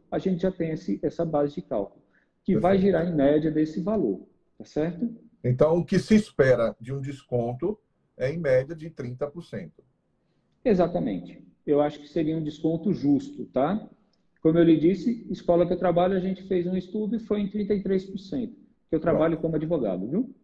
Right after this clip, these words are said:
Speaker 2: Tá. Porém, eu tenho uma, uma dúvida. Eu tenho um filho ou uma filha que esteja no primeiro, no segundo, no terceiro ano do ensino,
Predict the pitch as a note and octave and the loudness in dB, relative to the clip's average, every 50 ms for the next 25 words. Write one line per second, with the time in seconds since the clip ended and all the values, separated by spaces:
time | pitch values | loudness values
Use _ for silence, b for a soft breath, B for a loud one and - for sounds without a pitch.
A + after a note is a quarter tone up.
0 | _ _ - - F2+ - _ _ _ _ _ _ _ _ - G#3 G#3+ F3+ D#3 D#3+ | _ _ -6 -6 -6 -8 _ _ _ _ _ _ _ _ 0 2 2 2 2 -2
1 | F3+ G3 F#3+ D#3 - - _ _ - C#3+ C#3 C#3+ C3+ - C#3+ C#3 C#3+ C#3+ C#3+ C#3+ | -8 -12 -12 -14 -14 -14 _ _ -8 -6 -6 -6 -6 -8 -12 -10 -10 -10 -10 -8
2 | C#3+ C#3 C#3 C3 C3 B2 A#2+ A#2 A2+ A2 G#2 G2+ G2 F#2 F2+ - - - A#2 B2 | -6 -6 -4 -4 -4 -4 -6 -6 -6 -6 -6 -6 -8 -10 -12 -14 -16 -14 -12 -8
3 | B2 B2+ A2+ E2+ D#2+ D#2 D2 - - - E2 - - - F2 - - C3+ C3+ D3 | -6 -6 -6 -6 -8 -14 -18 -16 -14 -14 -12 -6 -2 -2 -2 0 0 -2 -2 -2
4 | C#3 - - E3+ F#3 G3 F#3+ F3+ D3 B2 G#2 F#2+ F#2 G#2+ G#2+ G#2+ G#2+ G#2+ G2+ - | -4 -6 -6 -8 -6 -6 -4 -2 0 0 0 0 0 0 0 2 2 0 0 -2
5 | - - C#3+ D#3+ E3 D#3 C#3 B2 A2+ A2 - _ _ _ _ _ - D#3 E3 E3 | -4 -8 -6 -6 -2 0 2 2 2 0 -2 _ _ _ _ _ -6 -4 -4 -4
6 | D#3+ - - - C#3+ D3 D#3 D#3 D3 D3 D#3 D#3 D#3 D#3 D#3 D3+ D3+ D3 D3 C#3 | -4 -4 -2 0 0 2 2 0 0 0 0 0 0 0 -2 -4 -4 -4 -6 -6
7 | C3 C#3+ C#3+ C3 B2+ C3+ D3 C#3+ C#3 B2+ B2 B2 - - A2 G#2 B2+ C3 B2 B2 | -6 -6 -4 -2 0 0 0 0 0 -2 -4 -6 -6 -6 -6 -4 -4 -2 -2 -4
8 | A#2+ A2+ B2+ A#2 - - A#2+ A2+ A2 A2 A2 G#2+ G#2+ A2 G#2+ - - A2+ G#2+ G#2 | -2 -2 -2 -2 0 0 -2 0 2 2 2 2 2 -2 -6 -10 -12 -14 -14 -14